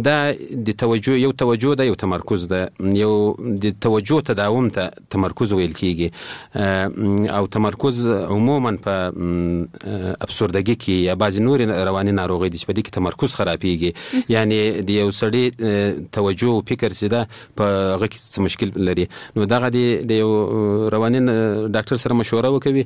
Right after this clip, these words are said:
تمرکزي مشکل لري، یعنې تمرکز یې شته زر نسي راوښتلی، یعنې،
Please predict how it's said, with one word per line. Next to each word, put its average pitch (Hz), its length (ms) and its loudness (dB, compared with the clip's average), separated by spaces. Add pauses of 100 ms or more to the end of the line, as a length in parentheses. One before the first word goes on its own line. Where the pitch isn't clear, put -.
(500)
تمرکزي 101 480 0
مشکل 101 320 0
لري، 92 220 0
یعنې 92 160 0
تمرکز 104 460 0
یې 101 40 2
شته 95 260 -2
زر 92 220 0
نسي 101 240 0
راوښتلی، 87 460 -2
یعنې، 85 340 2